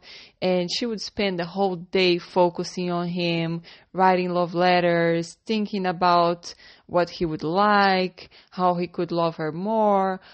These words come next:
how she could be more attractive to him, what he would like to do.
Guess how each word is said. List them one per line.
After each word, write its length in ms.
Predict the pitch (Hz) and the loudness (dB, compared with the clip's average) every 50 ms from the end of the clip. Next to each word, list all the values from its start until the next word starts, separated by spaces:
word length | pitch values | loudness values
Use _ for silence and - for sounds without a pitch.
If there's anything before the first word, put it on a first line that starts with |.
| - _ | -20 _
how 600 | _ - 190 190 190 185 180 180 180 175 175 180 | _ -6 0 2 4 6 6 6 4 4 2 -2
she 200 | 175 - - 185 | -4 -6 -8 -8
could 220 | - - 180 165 165 | -4 -4 -4 -4 -4
be 100 | 185 180 | -4 -4
more 200 | 170 165 156 151 | -4 -4 -6 -6
attractive 720 | - - - 202 202 214 208 208 - - 202 196 190 - | -8 -6 0 2 2 2 2 -2 -4 -6 -6 -6 -6 -8
to 120 | - 196 | -10 -8
him, 580 | 185 190 190 185 185 185 180 180 175 180 175 170 170 - - - _ - | -6 -4 -2 -2 -2 -2 -4 -4 -4 -6 -6 -8 -12 -16 -20 -20 _ -2
what 240 | 160 180 180 180 | 0 0 0 0
he 120 | - - 185 | -2 -6 -4
would 140 | 170 170 170 | -4 -2 0
like 340 | 170 175 170 165 165 - - | 0 0 0 0 -4 -8 -12
to 100 | - - | -14 -14
do. 720 | - 175 165 202 214 208 202 202 196 196 185 180 180 - | -10 -4 2 4 4 6 6 6 4 4 2 0 -4 -8